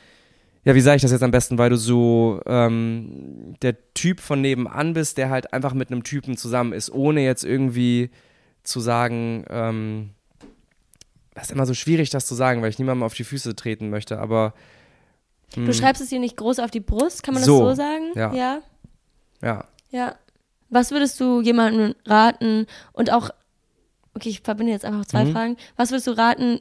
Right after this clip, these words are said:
Speaker 2: in der Umgangsweise, damit umzugehen, wenn man jetzt, also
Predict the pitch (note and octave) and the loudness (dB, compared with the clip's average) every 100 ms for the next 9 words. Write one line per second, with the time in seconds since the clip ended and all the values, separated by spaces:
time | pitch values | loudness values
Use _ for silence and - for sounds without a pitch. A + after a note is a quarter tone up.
0 | - A#3 A3+ - B3+ A#3+ A#3+ C4 B3+ C4+ | -2 0 2 2 2 0 0 2 4 4
1 | C4+ C4+ C#4 - - _ _ _ _ - | 4 2 0 -4 -18 _ _ _ _ 0
2 | A3+ A3+ - B3+ B3 G#3+ A#3 A#3 - - | 2 2 0 0 0 0 0 0 -6 -2
3 | A3+ A3+ G#3+ G#3+ G#3 - - G#3+ G#3 | 0 0 0 -4 -6 -8 -6 -6 -8